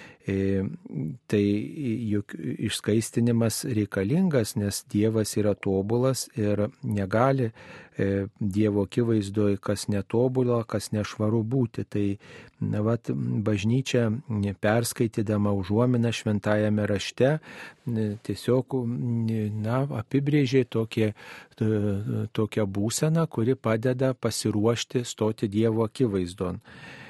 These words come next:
E, taigi, e, reikalinga turbūt, e,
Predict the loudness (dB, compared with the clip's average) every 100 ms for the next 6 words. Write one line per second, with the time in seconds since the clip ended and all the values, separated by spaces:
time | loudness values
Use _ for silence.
0 | -8 -2 -2 -2 -2 -4 -6 -4 -4 -2
1 | 0 2 2 0 -2 -2 -2 0 -2 -4
2 | -6 -6 -6 -6 -6 -6 -6 -4 -6 -6
3 | -8 -8 -10 -10 -6 -6 -4 -4 -2 0
4 | 0 0 -2 -2 -4 -2 -4 -2 -4